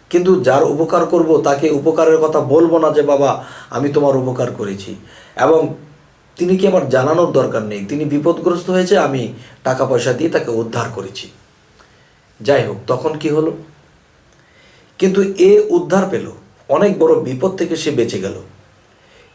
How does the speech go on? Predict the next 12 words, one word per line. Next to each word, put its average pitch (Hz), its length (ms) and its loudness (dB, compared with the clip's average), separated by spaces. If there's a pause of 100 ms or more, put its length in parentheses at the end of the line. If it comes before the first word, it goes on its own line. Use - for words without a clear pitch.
কিন্তু 180 260 0
দেখা 160 280 2
যায় 123 260 2
কিছুদিন 160 420 -2
পরে 127 380 0 (180)
যে 139 280 2
দান 123 280 2
করলো 156 280 4
তাকে 156 220 0
গোপনে, 113 560 -4 (1400)
তখন 170 220 0
সে 175 580 2